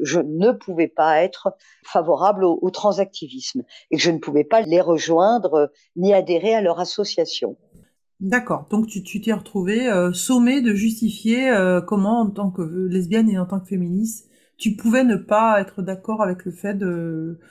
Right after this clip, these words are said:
Speaker 2: de coucher avec une femme à pénis.
Speaker 1: Ah oui, bien sûr. Non, mais ça, c'était, euh, pff, je sais même pas si j'ai pu le dire. Parce que j'avais quand même, euh, une pression sur moi et je me rends compte que oui, je, j'a-, j'avais une accélération au niveau du cœur.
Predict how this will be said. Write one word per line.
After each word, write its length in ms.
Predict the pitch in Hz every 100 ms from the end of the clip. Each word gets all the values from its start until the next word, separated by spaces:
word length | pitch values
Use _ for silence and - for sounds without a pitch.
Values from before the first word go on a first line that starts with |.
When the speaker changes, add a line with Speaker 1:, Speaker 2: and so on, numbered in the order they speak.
| _ _
Speaker 2:
de 80 | 196
coucher 320 | 202 175 233
avec 220 | 220 196
une 80 | 190
femme 180 | 180 175
à 80 | 170
pénis. 440 | 165 156 156 - _ _ _ _ _ _ _
Speaker 1:
Ah 140 | 190
oui, 260 | 202 220 113
bien 160 | 120 147
sûr. 280 | - 139 -
Non, 140 | - 147
mais 140 | 123
ça, 200 | 113 175
c'était, 400 | - - - 117
euh, 160 | 98 90 - - _ _ _ -
pff, 400 | - - - - _ _ _
je 120 | -
sais 80 | 180
même 140 | 180
pas 120 | 202
si 140 | 190 151
j'ai 120 | 143
pu 140 | 160
le 60 | 160
dire. 300 | 139 - - _ _ _ _ _
Parce 120 | - -
que 80 |
j'avais 320 | 175 185 185 196
quand 140 | 185
même, 260 | 202 233 202
euh, 240 | 143 143
une 160 | 151 143
pression 420 | - 214 - 220
sur 300 | - 175 160
moi 360 | 151 160 285 - _ _ _
et 220 | 151 180
je 100 | 170
me 80 | 165
rends 200 | 143 143
compte 280 | 139 254 269
que 160 | - 180
oui, 340 | 170 220 277 -
je, 140 | 120
j'a-, 280 | 131 151 123
j'avais 340 | 131 135 127
une 120 | 160 151
accélération 760 | - - 156 127 131 - 220
au 160 | 254 165
niveau 240 | 131 127
du 160 | 123 190
cœur. 360 | - 147 120